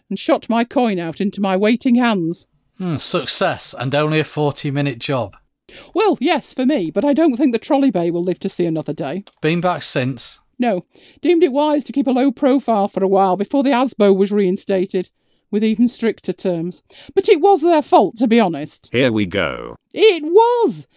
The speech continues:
Speaker 1: If their tech isn't up to the job, it isn't my fault if I feel an overwhelming need to prove it on every visit. But let's get past the shopping dilemma of the week. Nothing better than the sweet aroma of new software in the office.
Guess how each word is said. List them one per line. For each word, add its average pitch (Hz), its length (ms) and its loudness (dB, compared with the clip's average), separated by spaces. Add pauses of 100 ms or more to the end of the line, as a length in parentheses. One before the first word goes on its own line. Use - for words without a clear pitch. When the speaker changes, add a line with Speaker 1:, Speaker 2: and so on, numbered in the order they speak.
(200)
Speaker 1:
If 392 180 4
their 466 320 -2
tech 370 300 -2
isn't 240 200 -2
up 233 180 -6
to 285 120 -4
the 285 100 0
job, 220 360 0
it 240 140 -2
isn't 277 320 0
my 339 260 4
fault 190 380 0
if 240 100 -4
I 233 140 0
feel 226 240 -2
an 226 80 0
overwhelming 269 720 2
need 202 380 0 (300)
to - 100 -10
prove 247 300 0
it 180 140 -6
on 180 120 -2
every 185 220 -2
visit. 170 420 -4 (1400)
But 240 120 -4
let's 254 160 -2
get - 180 0
past 247 240 -6
the 196 80 -4
shopping 214 400 -4
dilemma 196 480 -4
of 175 140 -8
the 175 80 -4
week. 170 400 -8 (440)
Nothing 349 480 2
better 269 500 -4 (180)
than 185 160 -4
the 185 80 -6
sweet 240 380 -4
aroma 208 600 -4
of 175 140 -10
new 202 140 -4
software 165 560 -8
in 156 100 -6
the 175 80 -6
office. - 440 -10